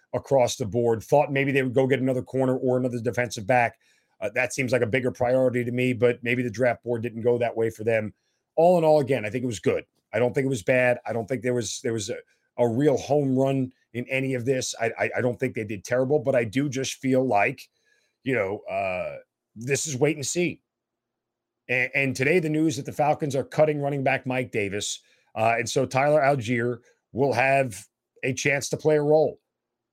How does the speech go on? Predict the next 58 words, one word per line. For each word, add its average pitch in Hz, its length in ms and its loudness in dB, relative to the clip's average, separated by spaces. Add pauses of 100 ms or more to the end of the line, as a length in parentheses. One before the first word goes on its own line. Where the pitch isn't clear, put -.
uh, 107 280 2
along 135 520 2
with, 139 420 2
uh, 117 300 -6
the, 120 180 -10
the 123 120 -4
rest 131 280 -2
of 147 80 -6
the 139 80 0
running 135 300 0
back 143 240 0
room 151 260 0
that 127 140 2
is 110 360 -8 (500)
still 151 320 2
there. 143 300 4
And 113 100 2
I 113 80 2
don't 127 160 2
know 139 380 4 (340)
if 110 160 -2
any 131 160 0
of 135 80 -2
it's 135 160 -2
any 139 160 0
good, 147 220 4
but 123 120 -4
Kadri 113 320 2
Allison 147 360 2
is 139 120 -4
still 156 160 2
hanging 151 220 0
around. 147 560 0 (320)
Uh, 110 140 -4
and 107 80 -4
I'm 110 60 -2
not 151 160 0
really 147 140 4
sure 147 240 2
who 151 180 4
else 147 300 2 (260)
is 127 120 -4
gonna 151 160 2
run 156 200 2
the 151 60 0
ball 143 220 4
for 151 120 -8
this 139 200 -6
team. 151 280 -2
Obviously, 131 380 -2
Cordero 143 360 2
Patterson 143 440 0
will 120 80 -2
do 135 160 2
a - 20 6
lot 156 200 4
of 107 80 0
it. 101 120 -6